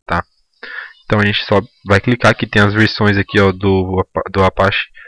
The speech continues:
do Apache, do P H P, do mysql. Você pode tá olhando ali a versão.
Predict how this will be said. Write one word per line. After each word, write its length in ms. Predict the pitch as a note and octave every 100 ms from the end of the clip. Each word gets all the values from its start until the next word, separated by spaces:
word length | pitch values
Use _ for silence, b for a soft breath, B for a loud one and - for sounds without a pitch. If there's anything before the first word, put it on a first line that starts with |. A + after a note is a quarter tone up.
| B
do 100 | G#2+
Apache, 540 | G#2 - G2 G#2 - G2+
do 100 | -
P 100 | F#2
H 160 | G2
P, 240 | G2 G#2 G#2+
do 80 | G2+
mysql. 720 | F#2 F#2 - G2+ G#2 G#2 G2 B B B _ _
Você 140 | -
pode 300 | - G2+ -
tá 180 | - F#2+
olhando 400 | G2 F#2+ F#2+ F#2+
ali 160 | F#2 F2+
a 60 |
versão. 480 | F2+ F#2 G2 G2+